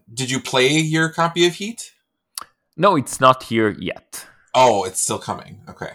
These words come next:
Speaker 2: The one thing, uh, I mean, we got a few new things, but the one that we managed to play, um, was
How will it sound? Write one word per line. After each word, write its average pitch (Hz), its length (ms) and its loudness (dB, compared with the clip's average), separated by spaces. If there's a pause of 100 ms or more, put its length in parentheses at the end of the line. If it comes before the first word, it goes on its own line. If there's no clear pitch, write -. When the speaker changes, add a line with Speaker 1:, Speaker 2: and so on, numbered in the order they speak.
(300)
Speaker 2:
The 127 120 2
one 127 440 2
thing, 139 560 -6
uh, 95 280 -10
I 113 80 -6
mean, 139 180 -6
we 127 80 -6
got 135 180 0
a 135 60 -8
few 139 300 -8
new 123 180 -6
things, 113 340 -6
but 101 200 2
the 110 80 4
one 110 420 4
that 113 240 -2
we 98 320 -6
managed 107 480 -6
to - 40 -14
play, 95 680 -2 (560)
um, 95 500 6
was 101 600 4